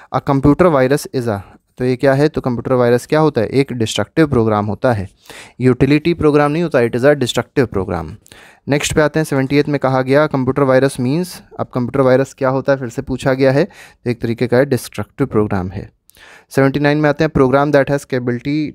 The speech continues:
to infect other program and make copies of itself and spread into other programs is called, तो इसको क्या कहेंगे हम लोग, इसको कहेंगे, अब देखिए यहाँ पे वॉर्म दे दिया, वायरस दे दिया, ट्रोजन दे दिया, ये सब के सब एक तरीके से वायरस ही हैं, तो इसका आंसर क्या हो जाएगा, वायरस will be the correct answer,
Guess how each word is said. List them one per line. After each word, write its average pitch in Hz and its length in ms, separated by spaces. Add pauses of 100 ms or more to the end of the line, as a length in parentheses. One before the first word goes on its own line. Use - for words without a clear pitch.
(100)
to 139 60 (120)
infect 131 480
other 135 180
program 131 440
and 123 220
make 139 220
copies 143 360
of 120 120
itself 143 400 (400)
and 123 180
spread 175 400
into 139 300
other 127 220
programs 123 400
is 113 140
called, 123 320
तो 120 80
इसको 113 220
क्या 113 180
कहेंगे 113 260
हम 107 120
लोग, 147 160
इसको 120 240
कहेंगे, 113 400 (300)
अब 120 80
देखिए 143 200
यहाँ 131 140
पे 131 120 (100)
वॉर्म 139 280
दे 131 160
दिया, 131 200
वायरस 127 300
दे 127 140
दिया, 131 160
ट्रोजन 127 420
दे 107 120
दिया, 95 240 (320)
ये 117 60
सब - 200
के 165 120
सब 151 180
एक 147 140
तरीके 139 280
से 156 120
वायरस 123 400
ही 156 140
हैं, 139 160
तो 110 80
इसका 120 240
आंसर 123 220
क्या 135 120
हो 135 80
जाएगा, 135 180
वायरस 110 400
will 104 140
be 110 80
the 131 100
correct 92 380
answer, 87 300